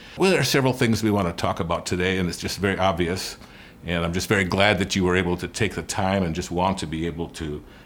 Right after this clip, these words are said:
uh, t-, uh, talk to us at a difficult time, really, for not only law enforcement, but what's happening in our society and what's happening in the United States. And that is regarding the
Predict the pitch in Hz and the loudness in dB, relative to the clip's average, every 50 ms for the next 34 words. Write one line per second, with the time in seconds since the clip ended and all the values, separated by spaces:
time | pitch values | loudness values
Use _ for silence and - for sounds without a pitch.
0 | - - 80 76 - - - - - - 90 90 - - - 101 98 101 - - | -14 -10 -10 -8 -8 -10 -12 -14 -12 -10 -10 -10 -8 -2 0 2 2 2 0 -2
1 | - 98 80 80 85 - - 90 85 82 76 - - 139 165 156 - 127 127 127 | -4 -4 -4 -4 -4 -4 -4 -2 -2 -2 -2 -2 -2 -2 -2 -2 -2 -4 -4 -2
2 | - 123 110 113 110 117 110 101 101 101 98 98 101 98 - 90 87 85 90 98 | -2 -2 0 0 0 0 2 2 2 2 2 0 -2 -2 -4 -4 -4 -2 -2 0
3 | 101 104 101 95 87 95 95 98 107 104 - - 85 85 - - - 82 73 - | 2 2 2 2 2 0 0 0 0 -2 -2 -2 -4 -4 -4 -6 -8 -10 -10 -12
4 | - - - - - - - - - - 101 127 127 - - 127 127 127 117 107 | -14 -18 -20 -20 -20 -20 -20 -10 -6 -4 -2 -2 0 2 2 2 2 2 2 2
5 | 98 98 92 95 - - 78 - - 101 98 92 82 71 73 76 78 73 85 87 | 2 2 0 0 -2 -4 -4 -2 0 2 2 2 0 -2 -4 -6 -6 -6 -8 -6
6 | - - 98 90 87 - 90 87 90 90 87 87 85 80 80 82 76 76 80 69 | -4 -4 -4 -4 -2 -2 0 0 0 0 0 0 0 -2 -4 -6 -6 -6 -8 -8
7 | - - - 80 69 - - - - - - - - - - - - - - - | -8 -8 -6 -6 -6 -6 -8 -12 -14 -14 -14 -18 -20 -20 -20 -20 -20 -20 -20 -20
8 | - - - 90 101 120 143 123 120 101 92 101 98 85 98 101 101 92 95 101 | -16 -8 -4 -2 0 0 2 2 0 0 0 -2 -2 0 2 2 2 2 4 4
9 | 101 95 85 76 85 80 78 - | 2 2 2 0 -2 -4 -4 -6